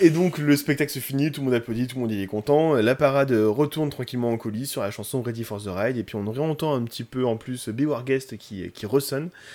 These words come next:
qui n'oublie pas de rappeler au spectateur qu'il est convié à cette fête, et il est convié en même temps, euh, à la construction de ce futur avec, euh, avec le personnage Disney. Il ne devient plus spectateur, il devient clairement acteur.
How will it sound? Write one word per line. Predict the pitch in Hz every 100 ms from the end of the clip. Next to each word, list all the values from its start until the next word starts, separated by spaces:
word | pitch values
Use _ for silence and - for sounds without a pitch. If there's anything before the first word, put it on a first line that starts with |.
| - -
qui | -
n'oublie | 107 104
pas | 113
de |
rappeler | 90 90 110 131 123
au | 87
spectateur | - 110 98 - 143 -
qu'il | 131 - 95
est | 95
convié | - 101 117
à | 123
cette | - 87
fête, | - 135
et | 95
il | 85
est | 87
convié | - 113 104 117 131
en | 104
même | 90 90
temps, | 123 139 139
euh, | 104 - - - - - -
à | 117 139
la | 107
construction | - 127 113 - 151
de | 147
ce | 110 104
futur | 95 - 156 170
avec, | 98 123 160 -
euh, | 120 104 - - - - -
avec | 113 139
le | 127
personnage | 107 120 120
Disney. | 110 101 101
Il | 104
ne | 107
devient | 98 95
plus | 98
spectateur, | - 104 98 95 143
il | 117
devient | 95 92
clairement | - 104 113 123 -
acteur. | - 120 90